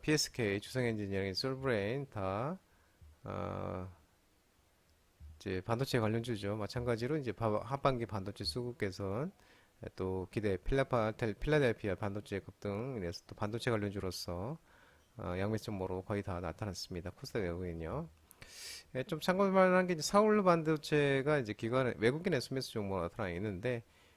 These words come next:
예, 서울 반도체가 이제 독일서 엘이디 특허 소송 승소 소식이 있었죠. 예, 여러분들 어제 이제 최근에 이제 급등이 나왔었고, 아, 참고적으로 이렇게 알고 계시면 될 것 같고요.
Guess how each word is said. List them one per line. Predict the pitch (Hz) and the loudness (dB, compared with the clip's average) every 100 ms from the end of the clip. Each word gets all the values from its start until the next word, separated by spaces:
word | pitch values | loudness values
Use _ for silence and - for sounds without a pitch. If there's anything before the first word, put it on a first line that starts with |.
| _ | _
예, | 107 | -4
서울 | 110 175 | 4 6
반도체가 | 180 180 170 165 165 151 | 8 6 4 4 4 6
이제 | 117 | 4
독일서 | 117 147 160 - 107 | 2 0 0 2 4
엘이디 | 90 113 143 - | 4 4 2 -2
특허 | - - | -10 -4
소송 | 139 135 113 101 | -4 -2 -2 -2
승소 | 107 147 151 | -2 -4 -2
소식이 | 143 127 - 90 | -2 -2 -6 -8
있었죠. | - 101 - 87 85 117 175 - _ _ - | -8 -10 -8 -6 -4 -4 -8 -12 _ _ -4
예, | |
여러분들 | 98 101 104 | -4 -2 0
어제 | 95 98 98 110 | 0 0 0 0
이제 | 113 | -4
최근에 | - 131 123 120 101 | -4 -2 0 -2 -2
이제 | 92 92 87 85 | -4 -4 -4 -4
급등이 | - - 104 95 | -10 -10 -6 -4
나왔었고, | 85 87 - 82 - 143 175 _ - _ - | -4 -6 -10 -12 -6 -6 -6 _ -20 _ -12
아, | 92 | -8
참고적으로 | 131 135 127 98 120 | -6 -4 -2 -2 -2
이렇게 | 110 - 87 113 | -4 -4 -4 -4
알고 | 101 92 92 90 | -4 -4 -4 -6
계시면 | 90 - 87 80 95 | -8 -10 -6 -6 -6
될 | 117 | -10
것 | - | -10
같고요. | 85 78 _ 90 76 82 123 | -10 -10 _ -8 -6 -6 -10